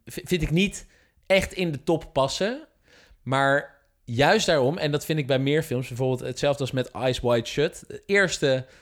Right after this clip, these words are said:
nou ja, driekwart van de film denk je, "Waar zit ik naar te kijken?" Totdat in die laatste kwart, eh, alle kwartjes vallen. Eh, en met terugwerkende kracht dus elk, eh,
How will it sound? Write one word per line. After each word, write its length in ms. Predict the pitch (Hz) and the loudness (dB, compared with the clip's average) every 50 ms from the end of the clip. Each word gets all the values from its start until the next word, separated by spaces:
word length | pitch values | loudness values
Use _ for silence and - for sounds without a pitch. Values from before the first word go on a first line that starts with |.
| _ _ _ _ _ _ | _ _ _ _ _ _
nou 180 | - 95 95 | -6 -4 -2
ja, 200 | 92 90 95 - - - 117 | -2 -2 -4 -6 -8 -10 -6
driekwart 480 | 107 117 143 175 - 165 156 147 139 - | -2 -2 -2 -2 0 0 0 0 0 -2
van 120 | - 131 | -4 -4
de 60 | 127 | -2
film 220 | - - 131 127 120 | 0 0 0 2 2
denk 160 | 127 123 123 | 0 0 0
je, 60 | - | -2
"Waar 120 | 113 117 | -2 -2
zit 140 | - 151 147 | -2 -4 -4
ik 80 | - - | -4 -2
naar 160 | 139 127 120 | -2 -2 -2
te 80 | - 117 | -2 -2
kijken?" 520 | - 135 127 143 165 165 - 190 220 262 - - - _ _ _ _ | 0 2 4 4 2 2 0 -4 -4 -6 -10 -18 -20 _ _ _ _
Totdat 540 | - 226 240 269 202 156 180 185 214 208 208 | -2 0 0 0 2 4 4 6 6 4 2
in 100 | - 175 | 0 0
die 100 | 165 160 | 0 2
laatste 340 | 156 160 165 175 165 - 156 | 4 4 4 4 2 0 -4
kwart, 440 | - - 151 156 156 151 - - - | -6 -2 2 2 2 2 0 -6 -14
eh, 280 | - - - - 139 135 - - - _ _ _ _ - - - _ _ | -16 -12 -4 -2 0 0 -2 -4 -12 _ _ _ _ -12 -12 -12 _ _
alle 220 | - 240 262 254 - | 0 2 2 2 2
kwartjes 440 | - 196 185 170 - - 139 - - | 2 2 0 2 0 -2 -4 -2 0
vallen. 440 | - 156 131 120 123 151 226 269 - _ _ _ - - - - _ _ _ | 2 2 4 4 2 0 -2 -4 -8 _ _ _ -20 -20 -20 -20 _ _ _
Eh, 360 | - 151 143 135 139 147 - | 0 2 4 6 6 4 4
en 80 | 165 160 | 2 2
met 120 | 160 151 | 0 0
terugwerkende 540 | 156 180 220 - 175 180 175 175 - 175 151 | 2 0 0 2 4 4 2 2 2 -2 -4
kracht 300 | 147 - 165 165 160 - | -2 0 2 2 2 2
dus 200 | - 156 143 - | 0 0 0 0
elk, 440 | - - 175 175 170 - - - _ _ _ _ _ | 2 2 2 2 2 0 -6 -16 _ _ _ _ _
eh, 260 | 160 156 147 147 | 0 2 4 4